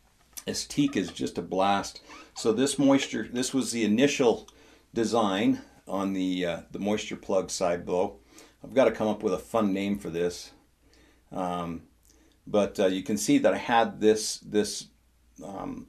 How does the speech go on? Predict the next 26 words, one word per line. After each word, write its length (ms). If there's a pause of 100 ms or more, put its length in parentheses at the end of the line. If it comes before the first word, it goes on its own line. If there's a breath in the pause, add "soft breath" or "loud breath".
(120)
moisture 440
plug 420 (280 soft breath)
was 200
smaller 380
in 100
diameter 480
because 300
that's 260
what 100
I 80
did 280
with 120
the 60
moisture 400
plugs. 480 (420 loud breath)
And 400
then 240
the 60
moisture 380
plug 260
was 140
just 240
a 40
little 200
piece 320
of, 180